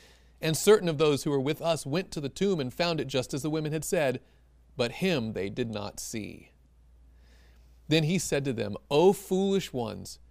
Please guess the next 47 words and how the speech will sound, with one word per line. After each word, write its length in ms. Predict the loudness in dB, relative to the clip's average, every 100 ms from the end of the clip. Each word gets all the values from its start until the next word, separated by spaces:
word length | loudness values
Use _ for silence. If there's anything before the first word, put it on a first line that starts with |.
| -8
and 180 | -4 -4
slow 480 | -4 -2 2 2 2
of 100 | -2
heart 360 | 0 0 0 -4
to 100 | -8
believe 520 | -4 -4 -4 -4 -6
in 120 | -8
all 460 | -2 2 4 4 4
that 140 | 0
the 60 | -8
prophets 520 | -4 -2 -2 -4 -8
have 140 | -10 -12
spoken. 440 | -8 -10 -10 -18 -20 _ _ _ _ _ _ 0
Ought 240 | 0 0
not 280 | -2 -2 -4
the 60 | -8
Christ 400 | -6 -4 -4 -6
to 60 |
have 120 | -6
suffered 340 | -4 -6 -6 -6
these 200 | -6 -4
things 340 | -6 -6 -6
and 100 | -8
to 120 | -8
enter 200 | -8 -10
into 220 | -8 -8 -10
his 140 | -10
glory?" 460 | -6 -2 -2 -4 -8 _ _ _ _ _ _ _ _ -6
And 200 | -6 -2
beginning 600 | -2 2 2 2 0 -2
at 180 | -6 -4
Moses 580 | 0 0 0 -4 -6 -6 -10
and 140 | -2
all 240 | 2 2 2
the 80 | -2
prophets, 560 | -4 -4 -8 -12 -14 -20 _ _
he 160 | -4 -4
expounded 640 | -2 -6 -6 -4 -4 -6 -4
to 160 | -4
them 280 | -4 -4 -6
in 120 | -6 -2
all 180 | -2
the 100 | -2
scriptures 580 | -6 -8 -8 -10 -12 -16 -20 _ -8
the 100 | -8
things 400 | -4 -6 -4 -8
concerning 600 | -8 -6 -6 -6 -8